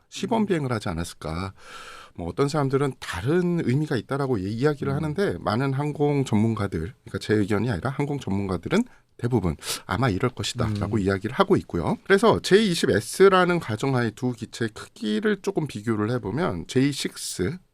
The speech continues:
Speaker 1: 이제는 제이식스라고 해야죠. 제이식스는 전투기로 보기에는 너무 크다. 물론 뭐, 고도의 차이가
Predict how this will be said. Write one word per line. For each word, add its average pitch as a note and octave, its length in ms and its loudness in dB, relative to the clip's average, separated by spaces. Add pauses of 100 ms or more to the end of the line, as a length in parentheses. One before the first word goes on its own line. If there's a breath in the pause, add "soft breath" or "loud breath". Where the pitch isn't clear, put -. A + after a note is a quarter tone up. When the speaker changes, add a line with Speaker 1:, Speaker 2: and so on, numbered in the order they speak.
Speaker 1:
이제는 A2+ 280 -2
제이식스라고 G#2+ 580 -4
해야죠. F2 220 -4 (360 loud breath)
제이식스는 G3+ 760 2
전투기로 F#3+ 420 0
보기에는 D3+ 540 0
너무 B2+ 400 2
크다. - 280 -12
물론 C#3+ 240 0
뭐, B2 240 2
고도의 F3 420 6
차이가 D3 720 2